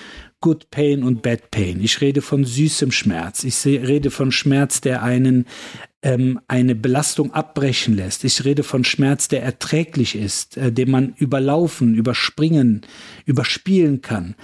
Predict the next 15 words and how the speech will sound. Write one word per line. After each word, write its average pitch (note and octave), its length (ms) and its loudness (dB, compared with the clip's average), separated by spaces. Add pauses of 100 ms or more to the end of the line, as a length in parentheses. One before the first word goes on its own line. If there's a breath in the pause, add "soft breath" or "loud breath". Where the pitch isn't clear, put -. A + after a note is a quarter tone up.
(460 loud breath)
Das C3 160 0
sind D#3 120 0
alles F3 340 2
verschiedene, E3+ 680 2
und C#3+ 240 2
ich B2+ 140 -2
habe B2 160 -2
noch B2+ 80 4
nicht B2 160 2
alles C#3+ 240 2
aufgezählt, A#2 680 -2
verschiedene C#3+ 440 0
Schmerzfaktoren D3 1200 0
und C3+ 120 0
Schmerzcharakteristika. C3+ 1400 -2